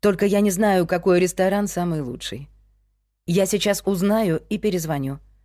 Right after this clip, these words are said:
пообещала жена. Он сидел в машине, продолжая думать о той девушке. Вспоминал её губы, волосы, её запах и шёпот. И с каждой минутой всё больше и больше понимал, что не сможет теперь жить без всего этого.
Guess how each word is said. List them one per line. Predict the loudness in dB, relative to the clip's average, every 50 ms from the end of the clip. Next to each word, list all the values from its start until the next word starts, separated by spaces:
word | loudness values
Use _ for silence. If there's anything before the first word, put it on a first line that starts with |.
| _ _ _ _ _ _
пообещала | 0 2 2 2 2 0 -2 -2 -2 -2 -2 0 -2 -4 -4
жена. | -4 -4 -4 -4 -6 -6 -8 -12 -18 -20 _ _ _ _ _ _ _ _ _ _ _ _ _ _ _ _ _ _ _ 0
Он | 2 2 2
сидел | 2 0 2 2 2
в | 2 2
машине, | 0 0 0 0 0 0 2 2 2 0
продолжая | 0 -2 0 2 2 2 2 2 2 2 2 2
думать | 0 0 0 0 0 0
о | -2 -4 -4
той | -2 -2 -2 -2
девушке. | -2 -4 -6 -6 -6 -8 -10 -10 -12 -14 -14 -16 -20 _ _ _ _ _ _ _
Вспоминал | -12 -4 0 0 2 2 2 2 2
её | 2 2 2 2 2 2
губы, | 2 0 0 0 2 2 2 2
волосы, | 2 2 2 2 4 2 2 0 -2 -4 -6 -8 -8 -14 _ _ _ _ -4
её | 0 0 2 2 2 2
запах | 2 2 2 2 2 2 -2 -6 -6 -6 -6
и | -6 -6
шёпот. | -6 -8 -10 -10 -10 -10 -12 -14 -14 -20 _ _ _ _ _ _ _ _ _ _ _ _ _ _
И | -2 0
с | 0 0
каждой | 0 0 0 2 2 2 2
минутой | 4 4 4 4 2 2 2 0 0
всё | 2 0 0 0
больше | 0 0 2 2 2 2 2 0 0
и | 0 0 -2
больше | 0 2 2 2 2 2 0 0
понимал, | 0 0 0 2 2 2 2 2 2 0 -2
что | -6 -12 -6 -4 -2
не | -2 -2
сможет | -4 -4 -2 0 2 2 2 2 2 0 -2 0
теперь | -4 -2 0 0 0 0 0
жить | -2 0 0 -2 -2 -2 -2
без | -2 -2 -2 -2
всего | -6 -2 -2 -2 0 -2 -4 -4 -4
этого. | -4 -4 -4 -4 -4 -8 -8 -6 -8 -8 -10